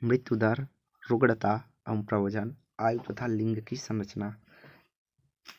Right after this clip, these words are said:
और इसके परिणाम उत्पादकता के निर्धारक,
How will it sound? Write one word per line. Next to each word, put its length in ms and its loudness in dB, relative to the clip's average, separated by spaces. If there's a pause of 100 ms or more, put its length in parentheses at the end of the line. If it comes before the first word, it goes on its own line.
और 300 -4
इसके 300 2
परिणाम 580 2 (640)
उत्पादकता 640 0
के 140 -2
निर्धारक, 680 -2